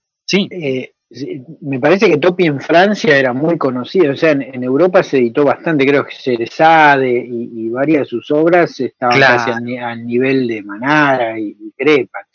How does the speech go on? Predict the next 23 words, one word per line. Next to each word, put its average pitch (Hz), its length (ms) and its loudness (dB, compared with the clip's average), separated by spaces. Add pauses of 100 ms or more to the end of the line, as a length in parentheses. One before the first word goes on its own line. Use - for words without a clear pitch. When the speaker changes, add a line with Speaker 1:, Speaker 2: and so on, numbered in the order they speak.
Speaker 2:
o 101 220 -20
sea, 117 180 -12
Speaker 1:
Sí, 160 460 -2
Speaker 2:
eh, 175 300 -12
Speaker 1:
sí, - 220 -6
sí. - 160 -2
Speaker 2:
nosotros 175 300 2
por 151 160 2
ahí 147 140 4
es 147 60 -2
cierto 160 280 2
que 135 80 0
no 139 100 -2
lo 139 140 0
tenemos 139 400 -6
tanto, 170 380 -2
pero 120 440 -2
creo 131 160 -6
que 127 80 -2
el 120 80 -4
público 143 420 0
europeo 117 460 0
lo, 107 380 -6